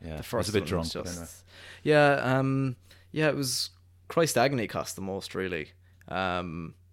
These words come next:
Speaker 2: but yeah, we, we just had some problems with them, really. They sh-, they showed up late. Uh, it took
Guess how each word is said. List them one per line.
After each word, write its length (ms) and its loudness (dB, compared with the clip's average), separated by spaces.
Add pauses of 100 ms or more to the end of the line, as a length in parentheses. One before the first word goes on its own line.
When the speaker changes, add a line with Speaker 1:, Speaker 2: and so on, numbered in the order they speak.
(400)
Speaker 2:
but 480 -4 (480)
yeah, 160 -4
we, 140 -6
we 80 -14
just 240 -12
had 140 -8
some 100 -10
problems 360 -10
with 100 -14
them, 180 -8
really. 240 -4
They 140 -8
sh-, 100 -12 (100)
they 80 -8
showed 220 -8
up 140 -10 (880)
late. 440 -2 (360)
Uh, 300 -6
it 100 -14
took 360 -12